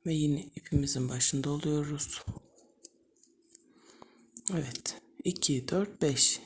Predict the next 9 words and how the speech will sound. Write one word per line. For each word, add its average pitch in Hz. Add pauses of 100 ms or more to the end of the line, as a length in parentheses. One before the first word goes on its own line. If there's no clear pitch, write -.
(140)
İki 214
tane 156
zincir 190
çekiyoruz. 202
Şuraya 196
batıyoruz 143
arkadaşlar. 123 (1120)
Bir, 208
iki. 147